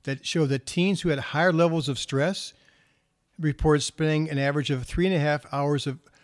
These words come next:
a day online, compared with only about two hours a day for teens who had lower stress levels. So being online more, you know, it might be the chicken and the egg. Are you online more and doing social media more because you're stressed and because you have low self-esteem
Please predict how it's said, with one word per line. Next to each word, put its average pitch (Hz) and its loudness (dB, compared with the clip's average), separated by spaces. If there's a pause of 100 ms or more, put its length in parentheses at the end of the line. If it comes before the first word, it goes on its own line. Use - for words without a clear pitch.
(200)
a 135 -4
day 143 0
online, 123 0
compared 143 0
with 151 -2 (240)
only 156 2
about 135 0
two 247 -2
hours 170 2
a 139 -2
day 117 -4 (260)
for 143 -4
teens 143 2
who 139 4
had 127 0
lower 123 0
stress 117 -6
levels. 127 -14 (1900)
So 143 -6
being 180 2
online 165 2
more, 123 2 (200)
you 151 0
know, 151 2
it 160 -6
might 190 0
be 220 0
the 151 0
chicken 156 -2
and 127 4
the 135 2
egg. 113 -4 (100)
Are 131 -4
you 139 -2
online 151 2
more 127 0 (280)
and 135 -2
doing 139 2
social 147 -2
media 131 2
more 123 2
because 147 -4
you're 135 -2
stressed 135 -2
and 117 -4
because 160 -2
you 156 0
have 135 -4
low 135 -2
self-esteem 127 -4